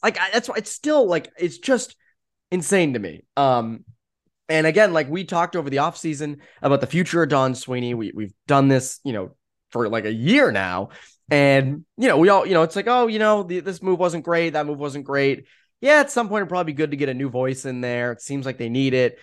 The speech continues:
whatever. This is just on a different, this is, like, incompetence, right? Like, this, you know, you can make fun of the twenty fifteen draft all you want. Uh,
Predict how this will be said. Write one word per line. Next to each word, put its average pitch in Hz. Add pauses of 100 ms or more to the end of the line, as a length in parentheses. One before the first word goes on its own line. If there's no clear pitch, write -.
(160)
whatever. 139 (380)
This 202
is 160
just 156
on 151
a 139
different, 139
this 208
is, 254
like, 226
incompetence, 143
right? 139
Like, 139
this, 208 (340)
you 139
know, 160
you 208
can 139
make 233
fun 294
of 285
the 240
twenty 240
fifteen 202
draft 151
all 151
you 127
want. 123 (400)
Uh, 135